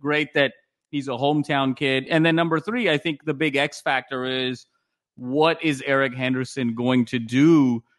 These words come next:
with this talented young man? Again, at, you know, generously, we're saying somewhere between six two and a half and six four,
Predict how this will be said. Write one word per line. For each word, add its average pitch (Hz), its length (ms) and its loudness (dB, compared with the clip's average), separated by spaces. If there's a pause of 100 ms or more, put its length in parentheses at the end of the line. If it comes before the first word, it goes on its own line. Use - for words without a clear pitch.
(120)
with 131 280 -2
this 127 200 2
talented 123 540 0
young 120 280 0
man? 120 500 2
Again, 131 440 0
at, 120 160 -2 (320)
you 165 120 -4
know, 127 120 0
generously, 147 840 2
we're 135 180 0
saying 131 360 -2
somewhere 156 600 0
between 143 440 -2
six 143 240 -6
two 147 180 0
and 139 100 2
a 131 40 4
half 135 260 0
and 135 140 -4
six 135 240 -8
four, 135 420 0